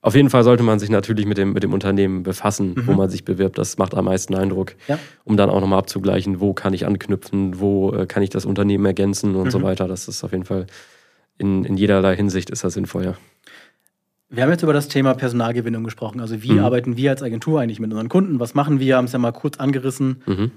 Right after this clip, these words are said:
Speaker 2: Wir haben so ein bisschen beschrieben auch, was die Problematik ist.
Speaker 1: Ja.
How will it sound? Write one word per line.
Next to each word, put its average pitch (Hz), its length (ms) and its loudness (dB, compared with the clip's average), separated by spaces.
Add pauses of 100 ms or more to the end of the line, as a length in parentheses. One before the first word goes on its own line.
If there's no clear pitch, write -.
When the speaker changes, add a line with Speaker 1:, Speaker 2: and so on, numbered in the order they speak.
Speaker 2:
Wir 123 80 0
haben 127 100 2
so 127 60 -2
ein - 20 -2
bisschen 131 240 -4
beschrieben 131 400 -2
auch, 117 460 -6 (280)
was 123 220 -2
die 135 100 -6
Problematik 123 640 0
ist. 175 240 -8 (340)
Speaker 1:
Ja. 120 140 0